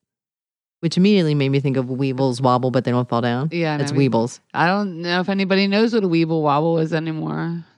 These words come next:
Speaker 2: That's old,
Speaker 1: Okay,
Speaker 2: old.
Speaker 1: so let me just tell you. So
Speaker 2: That's just
Speaker 1: actually,
Speaker 2: like
Speaker 1: weevils
Speaker 2: the Mandela effect, and they don't exist anymore.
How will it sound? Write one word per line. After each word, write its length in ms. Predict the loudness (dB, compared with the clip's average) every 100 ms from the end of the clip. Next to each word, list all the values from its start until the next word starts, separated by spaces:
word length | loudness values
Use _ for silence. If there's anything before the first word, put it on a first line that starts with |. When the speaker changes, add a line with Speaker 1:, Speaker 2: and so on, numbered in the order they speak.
| -12
Speaker 2:
That's 160 | -8
old, 140 | -2 2
Speaker 1:
Okay, 200 | 2 4
Speaker 2:
old. 240 | 2 0
Speaker 1:
so 100 | 0
let 100 | 2
me 80 | 0
just 220 | -2 -4 -4
tell 180 | -6
you. 120 | -6 -8 -16 _ _ _ -2
So 60 |
Speaker 2:
That's 100 | 2 4
just 40 |
Speaker 1:
actually, 140 | 4 2
Speaker 2:
like 120 | 4
Speaker 1:
weevils 360 | 4 4 4 2 2
Speaker 2:
the 60 | -2
Mandela 80 | -6
effect, 320 | -8 -14 -14
and 80 | -16
they 60 |
don't 180 | -14 -14
exist 380 | -14 -16 -18 -18
anymore. 540 | -20 -18 -18 -18 -20